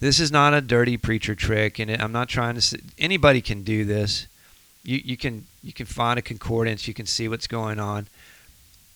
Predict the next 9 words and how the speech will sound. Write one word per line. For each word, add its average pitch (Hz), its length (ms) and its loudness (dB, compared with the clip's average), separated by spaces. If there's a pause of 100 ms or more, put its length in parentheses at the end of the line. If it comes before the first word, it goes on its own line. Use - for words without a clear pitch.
and 117 380 -2 (280)
understand 120 420 -2
what's 110 140 -4
going 110 260 -4
on 104 80 -2
underneath 104 380 -8
the - 60 -12
text. 123 420 -6 (1200)
Now, 120 320 -2